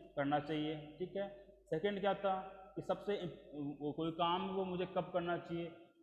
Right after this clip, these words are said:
And third question क्या था उसका कि सबसे important आदमी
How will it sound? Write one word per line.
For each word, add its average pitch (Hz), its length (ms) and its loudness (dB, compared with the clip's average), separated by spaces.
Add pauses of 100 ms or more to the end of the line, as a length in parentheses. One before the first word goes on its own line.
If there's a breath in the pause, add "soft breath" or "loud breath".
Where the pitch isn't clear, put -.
And 156 120 0 (120)
third 196 180 4
question 190 400 -4
क्या 180 140 4
था 180 120 0
उसका 175 360 0
कि - 680 -2 (100)
सबसे - 240 -4
important 170 500 -2
आदमी 156 300 2